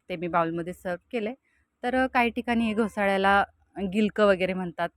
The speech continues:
प्रत्येक भागामध्ये त्याचं वेगवेगळं नाव आहे. तुमच्याकडे गिलक्याला काय म्हणतात,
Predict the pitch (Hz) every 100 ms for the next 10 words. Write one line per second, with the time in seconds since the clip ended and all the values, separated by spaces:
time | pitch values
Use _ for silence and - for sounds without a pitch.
0 | 180 - 196 - 214 220 185 175 190 185
1 | 190 175 185 185 170 175 190 190 175 165
2 | 180 208 180 202 226 226 220 202 208 202
3 | 185 196 226 185 165